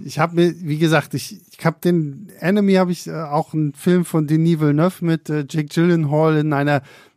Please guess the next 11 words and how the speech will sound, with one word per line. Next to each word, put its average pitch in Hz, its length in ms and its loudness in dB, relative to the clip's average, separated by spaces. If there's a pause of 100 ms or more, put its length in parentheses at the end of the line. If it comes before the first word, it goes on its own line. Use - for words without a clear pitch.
(120)
Doppelrolle, 143 1080 2 (200)
weil 135 640 -2
wir 135 160 -2
haben 139 360 0
diesen 127 260 -4
Mann, 147 320 2
der 151 100 0
plötzlich 143 500 -4
irgendwie 143 220 0
feststellt, 147 580 0
es 139 200 -6